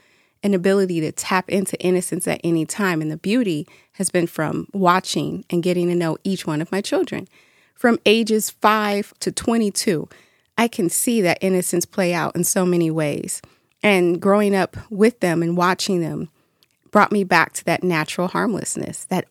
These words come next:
openness, the unsoiled intentions,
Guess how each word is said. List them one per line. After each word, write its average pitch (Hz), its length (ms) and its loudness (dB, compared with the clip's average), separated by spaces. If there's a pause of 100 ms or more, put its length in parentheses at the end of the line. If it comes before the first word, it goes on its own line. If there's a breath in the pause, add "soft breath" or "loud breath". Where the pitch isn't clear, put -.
openness, 160 800 0 (220)
the 180 180 -4
unsoiled 185 760 2
intentions, - 1080 -4